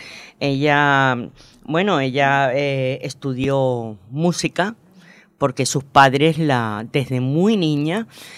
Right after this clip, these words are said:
eh, ella no tenía ninguna carencia, excepto la carencia de la ausencia de sus padres. Ella tenía ese, esa carencia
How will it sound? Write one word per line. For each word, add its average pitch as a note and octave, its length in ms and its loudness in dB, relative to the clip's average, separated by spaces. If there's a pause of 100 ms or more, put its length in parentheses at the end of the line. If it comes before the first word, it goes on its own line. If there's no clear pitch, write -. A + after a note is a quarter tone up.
(220)
eh, B2+ 560 0
ella E3+ 300 4
no F#3 160 0
tenía F#3+ 280 -2
ninguna F#3+ 560 0
carencia, F#3 600 4
excepto E3+ 720 0
la D3 160 -2
carencia D#3+ 400 0
de F#3+ 60 0
la F3 80 2
ausencia E3+ 420 -2
de D3 80 0
sus C3+ 180 -8
padres. F3+ 600 -2 (460)
Ella C#3+ 220 2
tenía E3+ 480 -2
ese, D3+ 400 -4
esa E3+ 240 -6
carencia F#3 640 -2